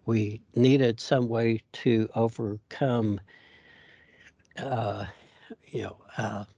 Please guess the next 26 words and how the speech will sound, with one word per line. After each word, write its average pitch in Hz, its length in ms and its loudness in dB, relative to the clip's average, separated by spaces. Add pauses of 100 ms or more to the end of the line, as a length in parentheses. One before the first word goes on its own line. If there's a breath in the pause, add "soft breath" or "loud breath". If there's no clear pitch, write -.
(280)
any 131 240 4
kind 120 200 0
of 92 100 -10
problem 120 400 0
like 95 260 -10
that. 127 280 0 (100)
And 104 480 -4
I 107 100 -2
believe 143 560 2
all 139 220 0
of 135 120 -2
our 113 100 -4
chargers 120 720 -2
do 143 240 2
have 110 600 -4 (480 soft breath)
a 113 120 0
phone 123 380 2
number 92 420 -4 (100)
posted 98 600 -6 (120)
where 95 420 -4
if 95 460 -8
you 110 180 -6
have 107 240 -2
any 104 280 2
issues, 101 600 -4
you, 117 260 -2